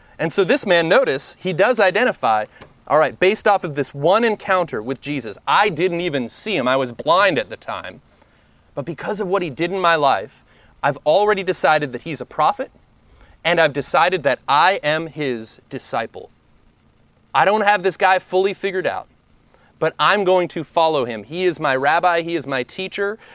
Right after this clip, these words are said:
I am his apprentice. I want to become more like this person." Right? He had sufficient evidence to, to walk that life. He's like,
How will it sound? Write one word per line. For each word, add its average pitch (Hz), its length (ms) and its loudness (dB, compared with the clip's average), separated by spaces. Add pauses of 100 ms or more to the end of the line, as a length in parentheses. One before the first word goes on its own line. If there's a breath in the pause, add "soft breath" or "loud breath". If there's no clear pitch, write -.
(120 loud breath)
I 165 160 2
am 175 80 0
his 170 160 -2
apprentice. 185 720 0
I 170 160 0
want 190 240 0
to 165 80 -10
become 160 420 -6
more 147 240 -2
like 156 340 -2
this 143 200 -6
person." - 540 -8 (1040)
Right? 170 200 2
He 190 120 -2
had 180 160 0
sufficient 220 720 -2
evidence 147 760 -6 (320 soft breath)
to, 156 300 0
to - 120 0
walk 151 440 0
that 151 260 0
life. 123 360 0
He's 135 180 -6
like, 135 240 0